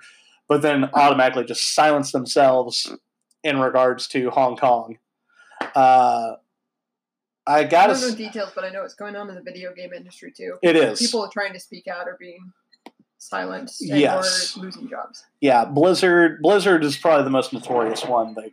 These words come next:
Speaker 1: guys behind, uh, World of Warcraft. Um, honestly, if you ask me how I feel about the whole thing,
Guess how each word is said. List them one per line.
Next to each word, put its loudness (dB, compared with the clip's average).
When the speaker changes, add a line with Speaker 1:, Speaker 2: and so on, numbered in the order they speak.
Speaker 1:
guys -2
behind, -4
uh, -6
World -4
of -20
Warcraft. -8
Um, 2
honestly, 2
if -4
you 2
ask 2
me -6
how 4
I 4
feel 2
about 2
the -8
whole 0
thing, -2